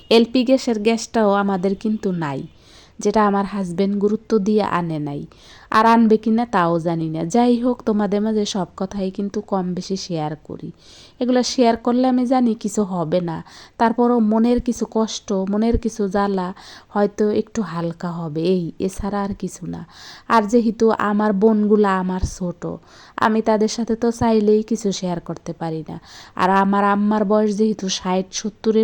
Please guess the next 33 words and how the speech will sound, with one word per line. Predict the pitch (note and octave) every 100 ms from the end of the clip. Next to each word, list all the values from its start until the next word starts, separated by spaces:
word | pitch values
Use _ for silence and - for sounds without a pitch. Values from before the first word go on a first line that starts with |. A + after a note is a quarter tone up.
| A3
পড়ে | A3+ A3
গেছে, | G#3 G3 F3+ F3 - - - -
তার | F3+ F3 -
সাথেও | F#3+ G#3+ A3+
তো | C#4+
চাইলেই | C#4 A3+ F3+ E3+ E3
কিছু | - - F3+ G3
বলা | E3 F#3 F3+ E3
যাবে | E3 D#3
না। | E3+ E3 - - - -
"ভাইয়ের | G3 G#3+ B3
বউ", | G#3 F#3 E3+ - -
"নো, | B3+ D#4 C#4+
নো, | G#3+ F#3+
নো, | F3 E3
নো, | E3 F3+ F3+ D#3+ - - - -
ভাইয়ের | F#3+ A3 B3
বউ | B3 B3
তো | C4+
কথাই | C#4 B3+ - F#3 G#3 D4
আসে | - F3
না, | E3+
ওরে | G3 C4+
বাবা, | B3 E3 D#3 D3+ - - - -
সে | - A3+
যদি | F#3+ G#3 A3+
মূলার | A3 A#3 B3 A#3+
গন্ধ | A#3+ A3 A3
পায় | A3 A#3 G3+
তাহলে | F#3+ F#3 F3+ F3+
বলবে | G3 G#3+ G#3
পাদের | F#3 E3 F3 F3
গন্ধ।" | E3+ D#3+ D#3